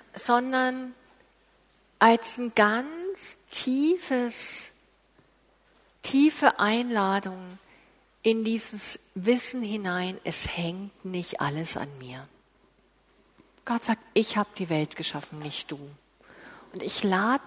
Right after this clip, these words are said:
dich ein, in diese Welt mit mir hineinzugehen. Und wir Frauen sind manchmal sehr gut da drin, so ein bisschen Gott zu spielen.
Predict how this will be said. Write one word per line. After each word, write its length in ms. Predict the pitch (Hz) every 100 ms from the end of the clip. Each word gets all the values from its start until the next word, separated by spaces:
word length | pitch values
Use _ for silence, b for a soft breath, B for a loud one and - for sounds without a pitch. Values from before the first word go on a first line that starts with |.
| 233
dich 240 | 220 -
ein, 560 | 175 202 180 156 165 190 B B B
in 180 | 214 220
diese 280 | 226 233 190
Welt 320 | 180 185 -
mit 160 | 196
mir 120 | 185 170
hineinzugehen. 960 | 165 143 139 156 - 170 127 127 135 - _ _ _ _ _ _ - - _ _ _ - - - B B B B B -
Und 220 | 233 226
wir 120 | 247
Frauen 840 | - - 190 196 269 302 262 262 262 _ _ _ _ _ _ _ _ _ _ _ - -
sind 240 | - - 262
manchmal 380 | 254 320 330 294
sehr 300 | - 262 269
gut 280 | 247 269
da 120 | 247 226
drin, 320 | 202 202 202
so 120 | 220
ein 100 | 202
bisschen 280 | 196 - 185
Gott 240 | 175 -
zu 100 | -
spielen. 580 | 175 - 151 135 139 143